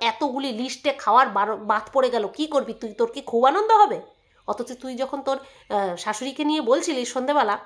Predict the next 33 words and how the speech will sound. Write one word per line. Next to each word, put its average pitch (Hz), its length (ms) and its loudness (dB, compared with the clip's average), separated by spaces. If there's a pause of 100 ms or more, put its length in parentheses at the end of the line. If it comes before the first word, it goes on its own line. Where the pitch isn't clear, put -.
(180)
রাত্রেবেলা 226 380 0
যখন 233 220 -4
ভিডিওটা 233 400 -4
এন্ড 240 180 -2
করলি 226 220 -2
তুই, 277 180 -2 (300)
তখন 247 260 0
কিন্তু 320 220 -8
তুই 339 140 -6
কি 339 200 0 (200)
হাসছিলিস 254 520 -2
খিলখিল 262 360 -4
করে, 214 200 0
কি 330 200 -6
আনন্দ, 240 320 2
তাই 233 160 -2
না? 392 120 0 (360)
কি 294 100 4
আনন্দ, 226 320 4
শাশুড়ি 214 300 -4
খেতে 220 240 -2
পারবে 208 220 -2
না, 202 120 0
বাহ, 247 140 4 (300)
হেভি 269 360 8
আনন্দ। 196 300 -4 (840)
ভাগ্যি 233 320 0
যদি 254 480 -4
শাশুড়ি 233 440 -10
পড়াশোনা 269 420 -2
না 214 200 -2
জানতো, 277 320 0 (440)
যদি 202 280 -2